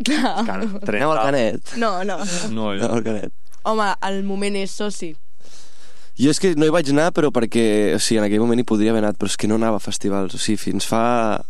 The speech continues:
Speaker 3: Vaig anar a festivals perquè vaig començar a fer música, diguem.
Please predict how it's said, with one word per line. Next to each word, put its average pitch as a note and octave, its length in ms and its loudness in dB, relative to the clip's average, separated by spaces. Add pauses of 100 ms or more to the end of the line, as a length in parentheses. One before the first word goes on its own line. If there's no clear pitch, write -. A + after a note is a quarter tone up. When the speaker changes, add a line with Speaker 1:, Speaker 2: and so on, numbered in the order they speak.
(540)
Speaker 3:
Vaig A2 280 0
anar A2 800 2
a - 80 -2
festivals A2 560 0
perquè G2 480 0
vaig F2+ 200 -2
començar F#2+ 200 -2
a - 40 -4
fer G2 80 -2
música, F2+ 340 -2
diguem. F2 240 -2